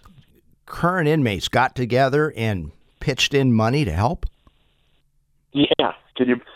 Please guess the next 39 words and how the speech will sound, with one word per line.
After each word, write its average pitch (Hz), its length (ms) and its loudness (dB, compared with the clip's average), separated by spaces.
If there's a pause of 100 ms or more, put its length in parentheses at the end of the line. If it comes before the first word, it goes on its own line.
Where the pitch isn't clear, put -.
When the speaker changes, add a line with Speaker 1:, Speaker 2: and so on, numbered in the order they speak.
(220)
Speaker 2:
it, 131 260 4 (220)
it's 127 160 2 (240)
every 151 260 2
day. 123 320 4
It's 107 120 -8
just, 117 140 -10 (120)
it's 117 160 -8
amazing 117 420 0
to 101 160 -8
see 113 80 -4
the 98 120 -6
generosity 104 760 -2
of 92 100 0
folks. - 400 -2
And 90 300 -8
yeah, 92 240 2
we, 101 260 -2 (300)
we 107 280 -2
see, 95 440 2
uh, 87 320 2
doctors, 107 560 -4
lawyers, 110 600 -2 (140)
teachers, 95 580 -4 (320)
uh, 101 320 0
stay-at-home, 120 580 0 (360)
uh, 104 320 0
moms 123 300 0
and 113 100 -8
dads, 107 480 2 (400)
uh, 101 440 0 (100)
and 120 200 0
even 120 200 0
inmates 98 340 0 (340)
giving 104 360 2 (100)
<laughs> - 80 -4
to, 165 460 2
to - 440 -8
the - 200 -10
cause 98 400 0